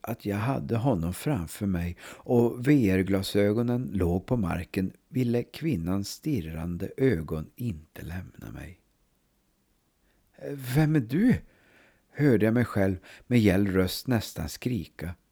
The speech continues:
samtidigt som jag oroligt tittade ut över tjärnen för att se om någonting ovälkommet var på väg upp. Mannen backade ett steg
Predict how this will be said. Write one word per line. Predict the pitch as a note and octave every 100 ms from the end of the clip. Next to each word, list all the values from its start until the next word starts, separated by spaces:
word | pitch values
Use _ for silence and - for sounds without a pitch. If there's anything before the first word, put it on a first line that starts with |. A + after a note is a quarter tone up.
| _ _ - - -
samtidigt | F3+ C#3+ F2+ A#2 B2 B2+
som | - C3+
jag | A#2+ A#2 -
oroligt | - E3+ F2+ D#2+ E2 F#2+ G#2+
tittade | - - C#3 C3+
ut | D#2+ F#2 - F#2
över | G2+
tjärnen | G#2+ - D2+ D#2+ D#2+ F2 -
för | - A2
att | -
se | - - D#2 E2+ -
om | - - G2 G#2
någonting | C3 C#3+ F2 G#2+ A2 D#2+ F#2 -
ovälkommet | C#3 G2 D2 C#2+ D2 - - G#2+ A#2 D#2 - _ - _
var | - D2+
på | G#2+
väg | G2 C#2 B1+ B1+
upp. | - - - _ _ _ _ _ _ _ _ _ -
Mannen | E2+ D#2 C#2+ D#2+ D#2
backade | F2+ F#2+ - - D2 D#2+
ett | D#2+ -
steg | - D2+ D2+ D#2